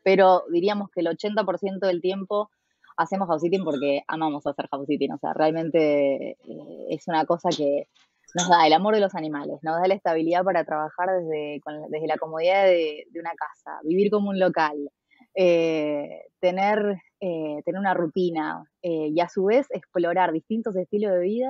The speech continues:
y en distintas partes del mundo. Es como que tenés una casita, un hogar con mascotas en distintas partes del mundo. Eh, entonces es como que para nosotros es, eh, nuestra manera favorita de, de viajar.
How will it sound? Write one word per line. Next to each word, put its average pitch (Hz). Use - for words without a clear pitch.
y 185
en 151
distintas 175
partes 180
del 156
mundo. 285
Es -
como 214
que 185
tenés 214
una 220
casita, 247
un 202
hogar 214
con 190
mascotas 214
en 180
distintas 170
partes 180
del 156
mundo. 143
Eh, 151
entonces 208
es 208
como 190
que 160
para 160
nosotros 196
es, -
eh, 147
nuestra 151
manera 175
favorita 151
de, -
de 151
viajar. 147